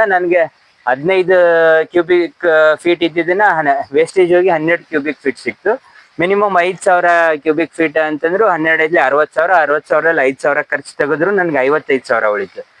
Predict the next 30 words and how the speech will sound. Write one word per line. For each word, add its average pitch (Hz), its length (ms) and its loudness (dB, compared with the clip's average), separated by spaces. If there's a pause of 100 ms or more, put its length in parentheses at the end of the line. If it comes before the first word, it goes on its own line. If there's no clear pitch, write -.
(200)
ಇದೇ 175 240 0
ಮೌಲ್ಯವರ್ಧನೆ. 139 880 0 (640)
ಇದನ್ನೇ 185 300 -2
ನಾವು 175 280 2
ರೈತರು 143 400 -2
ಅರಿತ್ಕೋಬೇಕಾಗಿದ್ದು 120 880 -4
ಏನಂತಂದ್ರೆ, 120 840 -4
ನಾವು 135 160 -2
ಹೆದರಿ 165 520 0 (320)
ಯಾಕೆ 147 560 2
ಯಾರು 143 240 2
ಮಾಡ್ತಾರೋ 147 380 -2
ಏನು, 147 280 0
ಅಧಿಕಾರಿಗಳು 143 540 -2
ಹಂಗೆ 139 340 -2
ಹಿಂಗೋ 139 280 -2
ಏನೋ, 135 280 -2
ಅದು 135 240 -2
ನಮ್ಮ 156 240 -2
ಹಕ್ಕು, 170 380 0
ಅದ್ 127 180 -2
ನಾವು 127 140 0
ಪಡ್ಕೊಳಕ್ಕೆ 151 720 -2 (400)
ನಮ್ಗೆ 139 220 0
ಅಧಿಕಾರ 165 360 2
ಇದೆ. 160 500 0 (160)
ಅದನ್ನ 190 180 0
ನಾವು 202 140 2
ಅರ್ಜಿ 165 280 2
ಸಲ್ಲಿಸಿ, 196 500 0